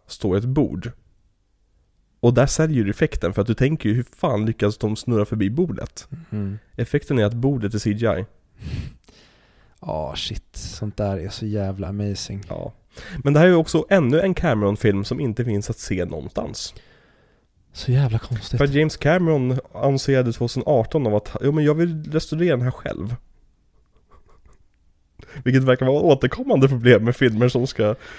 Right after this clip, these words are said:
Speaker 2: Ja, men James, du ska göra trehundra Avatar-filmer. Har du tid med det här?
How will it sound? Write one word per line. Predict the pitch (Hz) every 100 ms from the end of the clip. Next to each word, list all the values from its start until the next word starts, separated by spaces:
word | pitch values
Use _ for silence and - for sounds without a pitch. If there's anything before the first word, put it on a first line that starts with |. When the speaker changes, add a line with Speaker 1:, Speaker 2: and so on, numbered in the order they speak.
| -
Speaker 2:
Ja, | -
men | 170 196
James, | 139 123 135 156 - - _
du | 151 190
ska | -
göra | 247 180 143 - _
trehundra | - - 226 220 156 143 180 170 123 117 120
Avatar-filmer. | 110 110 117 107 139 120 104
Har | 110 156
du |
tid | 196 - 226 113
med | 107
det | 95
här? | 92 101